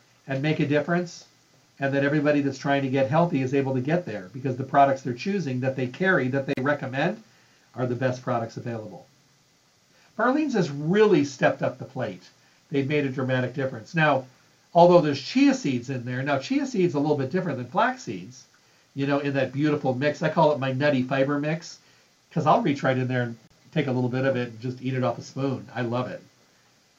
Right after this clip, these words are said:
The flax is ground into a meal. Now, chia seeds are very nutritious, but they don't need to be ground.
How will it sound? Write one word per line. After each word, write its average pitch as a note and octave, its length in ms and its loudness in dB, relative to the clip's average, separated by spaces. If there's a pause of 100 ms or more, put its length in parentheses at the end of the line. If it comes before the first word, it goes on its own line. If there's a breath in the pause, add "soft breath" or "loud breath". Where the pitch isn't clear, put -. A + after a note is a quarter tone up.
(500)
The C#3+ 120 -2
flax E3+ 540 6
is C3+ 200 0
ground B2 520 4
into A#2 240 -4
a A2+ 40 -6
meal. A2+ 560 -2
Now, B2 140 -4
chia D4 380 0
seeds A2 580 -8 (960)
are C#3 220 0 (200)
very E3+ 340 6
nutritious, C3 540 -4
but - 160 -14
they D#3+ 140 0
don't F#3+ 160 0
need B2+ 140 -2
to B2 60 -4
be B2 100 -4
ground. C3+ 460 0